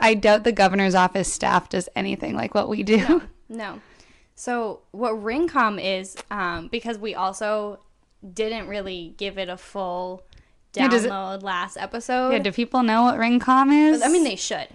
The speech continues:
Speaker 1: They
Speaker 2: And
Speaker 1: should.
Speaker 2: if they don't, I'm, I feel really bad for them. Um, so Ringcom is a P R marketing agency based out of Boston,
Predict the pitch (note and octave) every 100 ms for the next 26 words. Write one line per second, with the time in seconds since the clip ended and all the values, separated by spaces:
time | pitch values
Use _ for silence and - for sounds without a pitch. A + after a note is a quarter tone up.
0 | - G#3+ G#3+ - D4+ A#3 F#3+ G3 A3+ G#3+
1 | G#3 G#3+ G#3 G#3+ F3+ F3 G3+ - F#3+ F#3
2 | E3 E3 D#3+ - - - D#3+ - - G#3
3 | - _ G3+ G3 E3+ E3 F#3+ _ _ _
4 | _ _ _ - - - A#3 A3+ A3+ B3
5 | C#4 D#4+ D#4+ D#4 D4 C4 _ - B3 A3+
6 | A3+ A#3 G#3 G3 G#3 G3 G3 G3+ G3+ G3
7 | G3+ G#3 F#3 G3 G#3 G#3+ G3+ F3 - G3
8 | F#3 A3+